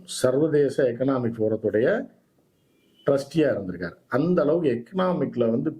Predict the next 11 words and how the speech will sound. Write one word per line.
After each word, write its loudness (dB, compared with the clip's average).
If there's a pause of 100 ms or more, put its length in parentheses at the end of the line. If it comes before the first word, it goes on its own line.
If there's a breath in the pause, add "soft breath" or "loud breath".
(140)
பிரிச்சு -2
மேயக்கூடிய 2
ஒருத்தவர். 0
இப்ப -2
ஜி -2
டுவெண்ட்டி, 0
ஜி -2
டுவெண்ட்டின்னு -4
சொல்லிட்டு -4
இருக்காங்க -6
இல்லையா, -2